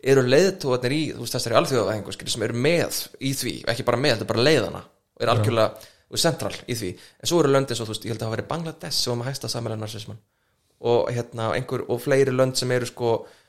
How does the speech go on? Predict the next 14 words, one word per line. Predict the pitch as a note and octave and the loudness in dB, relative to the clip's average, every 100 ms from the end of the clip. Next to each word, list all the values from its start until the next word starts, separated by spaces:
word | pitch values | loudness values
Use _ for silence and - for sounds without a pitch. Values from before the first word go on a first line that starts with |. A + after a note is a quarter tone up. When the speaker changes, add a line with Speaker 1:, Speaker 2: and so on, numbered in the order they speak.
| _ | _
Speaker 1:
svona, | - A#2 A2+ - | -6 -2 -2 -2
þú | B2+ | -10
veist, | A#2 - | -14 -4
e-, | C3 - A2 | 0 2 4
eru | C3 C3 | 4 4
í | |
litlum | C3+ D3 - C3+ | 2 0 -2 -4
tengslum | - D#3 - C#3+ | -2 -4 -2 -2
við | C3+ C#3 | 0 0
heiminn | A2 G2 | -2 -4
og | G2+ | 0
það | A#2+ | 2
er | C3+ C#3 | 2 2
rauninni, | C#3 B2 | 0 -2